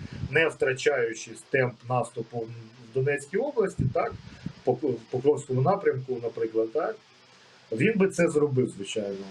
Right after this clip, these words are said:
Але якщо він, йому треба вибирати, він вибирає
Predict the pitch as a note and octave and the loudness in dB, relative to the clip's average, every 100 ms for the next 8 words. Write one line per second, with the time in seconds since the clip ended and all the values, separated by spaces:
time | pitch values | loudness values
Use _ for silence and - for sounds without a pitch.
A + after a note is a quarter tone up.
0 | - - - - B2 D3+ F3 D#3 C#3+ E3 | -16 -20 -20 0 4 6 4 2 0 -2
1 | D3+ C#3+ C3+ C#3+ D3+ C#3+ D3+ D#3 F3 G#3 | -2 -4 -4 -2 2 2 2 2 2 2
2 | C4 D4+ G3+ F#3+ F#3 F#3+ F#3 F#3+ F#3 F3+ | 2 0 0 0 0 2 4 4 4 2